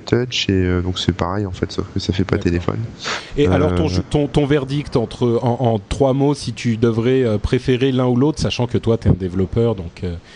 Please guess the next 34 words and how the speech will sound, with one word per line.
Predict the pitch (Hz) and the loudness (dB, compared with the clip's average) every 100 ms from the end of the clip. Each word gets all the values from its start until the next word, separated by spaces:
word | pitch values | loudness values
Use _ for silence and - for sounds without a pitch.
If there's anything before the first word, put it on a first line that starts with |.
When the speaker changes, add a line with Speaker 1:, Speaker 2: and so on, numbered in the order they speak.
| - - | -20 -20
Speaker 2:
c'est | - 117 | -4 0
un | 104 | 0
petit | 101 | 2
Speaker 1:
Bah, | 117 104 | 4 4
Speaker 2:
peu | 113 | 4
Speaker 1:
moi, | 127 | 4
Speaker 2:
biaisé | 123 123 | 4 2
Speaker 1:
c'est, | |
euh, | 104 - | 4 2
Speaker 2:
pour | 107 101 | 0 0
un | 101 | -2
système | - 107 113 | -2 -2 2
Speaker 1:
moi, | |
je | 117 | 4
pense | 113 | 4
Speaker 2:
ouvert, | 123 101 | 2 0
Speaker 1:
qu'après, | 95 110 | 2 2
Speaker 2:
mais | 110 | 2
Speaker 1:
euh, | 95 92 - | 0 -4 0
ouais, | 110 | 0
c'est | 110 | 2
ça, | 107 120 | 2 2
c'est, | 113 95 92 92 92 90 | 2 0 2 2 2 0
je, | - - | -2 -4
je | - | -4
pense | - 110 | 0 0
que | - 107 | 2 0
c'est | - 104 | 4 4
la, | 98 95 | 4 2
ça | 98 | 2
sera | 101 - | 0 0
la | 101 | 0
même | 101 104 | -2 -2
guerre | 107 117 | 0 0